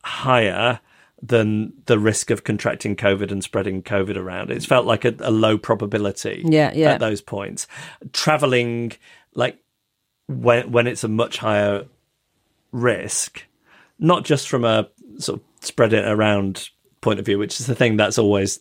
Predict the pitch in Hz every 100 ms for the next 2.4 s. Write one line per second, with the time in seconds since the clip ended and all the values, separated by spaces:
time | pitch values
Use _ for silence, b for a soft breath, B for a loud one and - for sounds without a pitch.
0 | _ - - - 113 - 101 107 104 60
1 | - - - 170 156 156 - 113 113 110
2 | 110 110 110 110